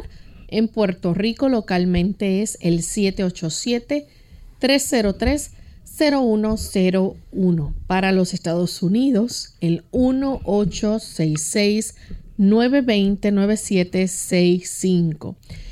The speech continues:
Y para otros países pueden usar el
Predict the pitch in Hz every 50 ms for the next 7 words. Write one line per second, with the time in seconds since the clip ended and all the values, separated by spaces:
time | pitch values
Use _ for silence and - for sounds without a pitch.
0 | - - - - 226 233 226 - 240 233 220 214 214 - - - - 196 196 -
1 | 208 214 - - - 196 180 185 190 202 208 - - 254 262 - - - 196 185
2 | 180 185 185 180 185 180 - - 185 180 185 208 - - - 170 160 160 160 -